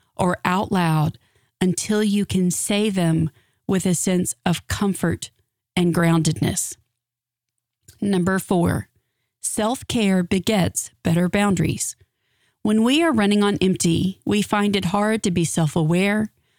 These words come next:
to pause before we auto-respond, to maintain perspective that in the overwhelming number of cases, setting a boundary will increase our capacity and increase our productivity.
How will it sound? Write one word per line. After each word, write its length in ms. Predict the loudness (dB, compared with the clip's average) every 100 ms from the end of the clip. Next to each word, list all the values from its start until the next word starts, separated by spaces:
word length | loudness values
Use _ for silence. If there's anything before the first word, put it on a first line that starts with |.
| _ -6
to 120 | -6
pause 520 | -4 -2 0 0 0
before 360 | -2 -2 0 0
we 160 | 0 0
auto-respond, 1000 | 0 2 2 0 0 0 2 0 -2 -8 _ _ _ _
to 100 | -2
maintain 580 | 0 2 0 0 0 0
perspective 880 | 0 0 0 -2 -4 -2 0 0 0
that 140 | -2
in 140 | 0 0
the 120 | 0 0
overwhelming 800 | 0 2 2 2 2 4 4
number 300 | 4 2 2
of 140 | 0 -2
cases, 640 | -2 -2 0 0 -2 -2 -10 -20 _ _ -10
setting 380 | -2 0 0 0
a 80 | 0
boundary 600 | 2 2 2 2 2 2
will 320 | 2 0 0
increase 640 | 0 0 0 -2 0 0 -2
our 140 | -2 -2
capacity 880 | -2 -2 -2 -2 -2 -2 0 0 -4 _ _ _ _
and 180 | -2 -2 0
increase 640 | 0 0 0 0 2 0 -4
our 120 | -2
productivity. 960 | -2 0 0 0 -2 -2 -2 -2 -4 -8